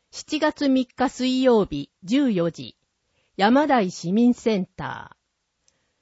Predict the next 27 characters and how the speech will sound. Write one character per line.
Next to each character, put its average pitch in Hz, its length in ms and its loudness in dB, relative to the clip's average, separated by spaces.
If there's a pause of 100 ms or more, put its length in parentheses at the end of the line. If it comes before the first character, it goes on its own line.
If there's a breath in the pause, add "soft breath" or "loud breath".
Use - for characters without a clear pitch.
(100)
七 302 260 -6
月 294 280 -2
四 254 160 2
日 - 240 -2
木 214 320 0
曜 226 280 2
日 147 260 -10 (160)
十 262 240 2
四 180 200 0
時、 117 240 -16 (720)
八 214 160 2
木 294 160 -4
市 220 240 -2
民 269 220 4
セ 233 240 0
ン 196 100 0
タ 127 480 -12
ー。 - 40 -20 (840)
七 - 300 -6
月 294 260 0
七 262 280 4
日 226 180 0
日 202 380 -2
曜 226 240 4
日 135 260 -10 (240)
十 254 260 2
時、 - 320 -12